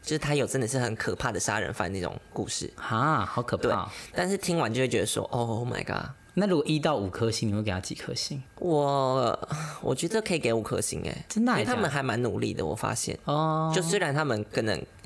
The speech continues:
Speaker 1: 中文不是那么好，但是他们很努力的去，很努力去找资料，然后讲。而且我觉得他们都很有自己的想法，像龙中华，他就在里面讲出来，他是一个非常有正义感的人。
Speaker 2: 嗯。
Speaker 1: 他每次听到这些故事，他就会非常生气，就是他觉得就是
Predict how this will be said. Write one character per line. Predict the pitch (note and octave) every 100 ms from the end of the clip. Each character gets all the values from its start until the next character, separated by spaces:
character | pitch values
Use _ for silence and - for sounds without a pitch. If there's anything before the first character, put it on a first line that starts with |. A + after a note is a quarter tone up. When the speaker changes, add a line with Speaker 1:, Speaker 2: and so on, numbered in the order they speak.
| - -
Speaker 1:
中 | D3
文 | B2
不 | F#2
是 | -
那 | A#2+
么 | G#2+
好， | A2+
但 | B2+
是 | B2
他 | B2+
们 | A2+
很 | C#3 G2
努 | E2+
力 | G2+
的 | C2+
去， | - B2+ - - - -
很 | B2+ B2 B2
努 | B2
力 |
去 | C3 C#3+
找 | G2+
资 | G2 A#2
料， | B2 C3+ A2+ F#2
然 | G#2+
后 | A#2+ A#2+ A#2
讲。 | - - E2+ -
而 |
且 | - F#3+ C3
我 | - B2
觉 | C#3
得 | D#3+
他 | C3+ - E3
们 | A#2
都 | A#2
很 | C3
有 | F2+
自 | -
己 | G#2
的 |
想 | - -
法， | - -
像 | - G3
龙 | D#3 A#2+
中 | C#3
华， | C3
他 | C#3 B2+
就 | - C3
在 | - A#2+
里 | G#2+
面 | A#2+
讲 | F#2
出 | A#2
来， | G#2 - -
他 | - C#3+
是 | D#3+
一 |
个 | A#2+
非 | -
常 | B2+
有 | A2+
正 | - A#2+
义 | G#2+
感 | G#2 A#2
的 | D2
人。 | - - - -
Speaker 2:
嗯。 | C3
Speaker 1:
他 | F3+
每 | C3+
次 | D3+
听 | - C3+
到 | C3+
这 | A#2 B2
些 | A#2
故 | A2 A#2 G#2
事， | - G#2
他 | - A2+
就 | B2
会 | A#2
非 | - - B2+
常 | - -
生 | - - A#2
气， | - - - - -
就 | D3
是 |
他 | D3 D#3
觉 | C#3 G#2+
得 | - -
就 | - B2+
是 | - A2+